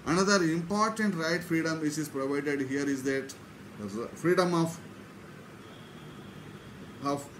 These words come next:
profession, occupation, trade and business. So you can start any sort of business, any sort of, you can hold any sort of occupation,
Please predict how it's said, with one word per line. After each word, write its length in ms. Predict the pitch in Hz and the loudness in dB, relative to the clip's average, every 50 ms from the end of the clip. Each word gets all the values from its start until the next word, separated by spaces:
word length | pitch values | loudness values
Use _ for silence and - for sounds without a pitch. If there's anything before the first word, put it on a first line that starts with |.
| - - | -4 0
profession, 760 | 151 151 151 165 170 165 165 - 170 160 143 135 117 101 - - - - - - - | 0 2 4 6 6 6 6 6 2 2 2 2 0 -2 -6 -10 -14 -16 -16 -16 -10
occupation, 960 | - 110 123 139 - 143 151 147 156 165 160 160 160 - 170 160 147 127 113 98 - - - - - - | -4 0 0 0 2 0 -2 0 2 2 2 2 2 2 2 2 4 2 0 -4 -8 -14 -16 -16 -14 -2
trade 380 | - 151 151 156 160 160 151 151 | 2 4 6 6 6 4 4 2
and 240 | 147 147 147 131 | 2 2 2 2
business. 800 | 131 139 131 139 139 135 120 110 110 107 - - - - - - - - - - - - - - - - - - - | 2 2 2 4 2 2 0 -2 -2 -2 -2 -2 -4 -6 -8 -10 -14 -14 -16 -14 -14 -14 -14 -16 -16 -16 -14 -12 -10
So 420 | - - - 156 165 170 175 175 - - - - - - - - - - - - 120 | -8 0 2 4 4 4 2 0 -4 -8 -14 -16 -16 -16 -16 -16 -16 -16 -12 -8 -2
you 240 | 120 143 160 170 | 2 4 4 4
can 260 | 170 175 170 165 160 147 - - - - - - | 4 2 0 0 0 -2 -4 -8 -12 -14 -12 -12
start 640 | - - - - - 147 147 156 170 180 175 - - - | -12 -12 -10 -4 -2 -2 0 0 0 -2 -4 -6 -8 -4
any 380 | 135 143 143 151 170 180 190 190 | 0 0 0 0 2 2 0 0
sort 340 | 185 - 165 147 147 147 147 | 0 0 -2 -2 -2 -2 -2
of 180 | 147 139 127 | -4 -4 -2
business, 540 | 120 120 107 113 123 131 143 165 165 - - - - - - - - - | -2 -4 -2 -2 -2 -2 -2 -2 -4 -6 -8 -10 -14 -16 -16 -16 -8 -2
any 260 | 120 127 147 165 180 | 0 0 2 2 0
sort 280 | 175 165 160 151 147 147 | 0 0 0 -2 0 -2
of, 140 | 147 135 131 | -4 -4 -2
you 160 | 131 131 123 | -2 -2 -2
can 180 | - 139 131 | -2 -4 -4
hold 260 | 117 123 143 156 151 147 | -2 0 0 2 2 2
any 280 | 135 131 143 156 160 | 2 2 2 2 0
sort 200 | 160 160 131 120 | 0 -2 -4 -4
of 140 | 131 131 117 | -4 -4 -4
occupation, 680 | 101 107 110 - 123 110 135 135 135 - 160 156 160 - | -4 -4 -4 -4 -2 0 0 0 2 2 0 0 0 -2